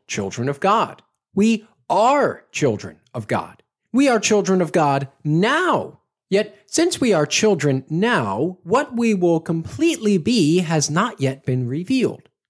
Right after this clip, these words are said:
But we do know that we will be like him,"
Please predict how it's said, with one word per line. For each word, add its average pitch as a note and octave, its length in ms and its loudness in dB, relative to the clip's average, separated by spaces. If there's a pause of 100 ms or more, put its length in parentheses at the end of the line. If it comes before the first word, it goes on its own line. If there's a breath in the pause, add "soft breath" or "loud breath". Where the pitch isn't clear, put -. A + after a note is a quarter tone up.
(160)
But G3 460 2
we F3 120 4
do G#3+ 260 2
know E3 340 4
that E3 260 2
we F#3 160 4
will F3 160 2
be G3+ 300 0
like F#3 320 -4
him," F#3+ 420 -2